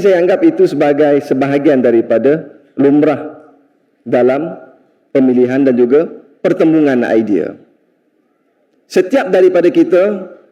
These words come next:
punyai kepintaran yang berbeza. Ada orang dia hebat berpidato, belum tentu boleh bekerja di lapangan. Ada orang yang boleh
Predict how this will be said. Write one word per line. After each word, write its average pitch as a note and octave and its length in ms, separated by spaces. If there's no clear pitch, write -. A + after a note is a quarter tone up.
punyai D#3+ 400
kepintaran F#3 640
yang F3 80
berbeza. B2+ 560
Ada C3+ 160
orang E3+ 400
dia E3 480
hebat C#3+ 240
berpidato, F3+ 880
belum D3+ 240
tentu E3 400
boleh F3+ 560
bekerja G3+ 400
di D3+ 160
lapangan. G2 560
Ada D#3 200
orang D3+ 320
yang D3+ 160
boleh F#3 420